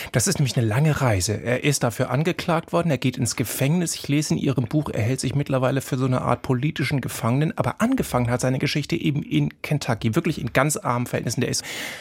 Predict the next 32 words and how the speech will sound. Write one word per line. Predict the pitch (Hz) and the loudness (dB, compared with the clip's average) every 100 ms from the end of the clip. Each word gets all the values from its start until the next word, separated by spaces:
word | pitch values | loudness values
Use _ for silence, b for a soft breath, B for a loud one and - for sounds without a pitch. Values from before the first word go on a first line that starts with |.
| B | B
buchstäblich | - 220 - - 110 - 113 - | 6 6 4 2 0 0 -4 2
im | 143 | 2
Trailer | - 151 127 113 107 | 4 2 2 2 2
aufgewachsen. | 113 - 110 107 107 - 123 | 0 -2 -4 -4 -4 -2 0
Die | 135 139 - - - | 0 0 -2 -6 -10
Mutter | - 156 156 127 | -2 0 4 2
hat | 131 - | 2 0
ihn | 131 131 - - - | 0 0 -4 -12 -14
im | - - | -10 -2
kleinsten | 180 156 - | 0 2 0
Alter | 147 131 131 | 0 0 0
mit | 131 | -4
vier, | - 139 | 0 0
fünf | 143 151 139 - | 2 0 0 -4
irgendwie | - 139 139 | -4 -2 -2
einfach | 135 - 143 | -2 -2 0
rausgesetzt, | 131 - 120 127 - | -2 -2 -2 -2 -2
dann | 147 139 | -2 0
mitten | 147 147 | 0 -2
im | 131 127 | 0 2
Winter | 143 143 143 | 2 2 -2
und | - 139 | -2 -2
dergleichen. | 127 135 131 139 B B B _ - | 0 0 0 -2 B B B _ 0
Dieses | 135 131 - | 2 2 2
Leben | 165 247 214 | 2 2 2
von | - 110 | 0 -2
ihm, | 117 107 | -2 -4
so | 104 143 | 2 2
von | - 156 | 4 2
Hilfsjob | 123 196 - - - 143 - | 4 2 2 -4 0 0 2
zu | 147 | 2
Hilfsjob, | 120 165 - - 135 - | 2 0 -2 0 -2 -2